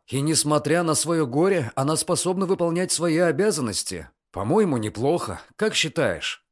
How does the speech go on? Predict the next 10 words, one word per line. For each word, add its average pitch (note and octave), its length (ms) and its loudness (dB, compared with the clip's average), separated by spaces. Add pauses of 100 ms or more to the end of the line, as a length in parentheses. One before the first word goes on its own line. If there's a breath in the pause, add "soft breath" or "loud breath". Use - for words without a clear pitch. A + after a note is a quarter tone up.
(300)
От G2 200 -2
возмущения B2 1080 0
Эстелла C#3 500 0
задохнулась C3 720 0
и D#3 80 -2
не E3 140 2
сразу B2 560 2
нашла, A2 480 0
что G#2+ 300 0
ответить. G2 720 -4